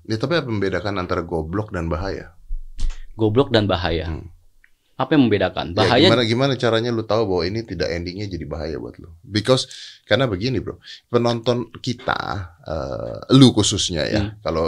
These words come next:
Speaker 1: gue bikin podcast ya, bikin podcast itu yang paling susah kan adalah next, next, next, next gitu
Speaker 2: Ya,
Speaker 1: ya.
Speaker 2: siapa selanjutnya?
Speaker 1: Oh, oh. <clears throat> Cuman kalau, eh, gue pribadi, gue kadang-kadang di podcast gue gini, kadang-kadang gue ada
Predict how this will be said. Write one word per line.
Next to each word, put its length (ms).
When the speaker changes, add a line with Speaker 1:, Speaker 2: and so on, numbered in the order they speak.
Speaker 1:
gue 340
bikin 260
podcast 400
ya, 380
bikin 320
podcast 320
itu 160
yang 160
paling 180
susah 300
kan 100
adalah 380
next, 400
next, 340
next, 380
next 240
gitu 160
Speaker 2:
Ya, 160
Speaker 1:
ya. 60
Speaker 2:
siapa 340
selanjutnya? 480
Speaker 1:
Oh, 240
oh. 40
<clears throat> 500
Cuman 240
kalau, 380
eh, 640
gue 200
pribadi, 380
gue 160
kadang-kadang 460
di 80
podcast 320
gue 140
gini, 180
kadang-kadang 380
gue 160
ada 220